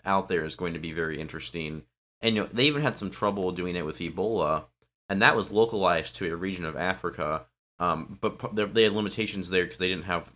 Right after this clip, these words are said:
enough freezers that could handle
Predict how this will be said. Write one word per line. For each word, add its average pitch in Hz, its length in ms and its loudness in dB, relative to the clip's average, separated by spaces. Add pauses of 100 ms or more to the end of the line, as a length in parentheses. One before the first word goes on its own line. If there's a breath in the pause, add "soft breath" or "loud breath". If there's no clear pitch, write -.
(140)
enough 87 260 -2
freezers 90 720 -4
that 80 200 -2
could 80 400 -4 (400)
handle 98 680 4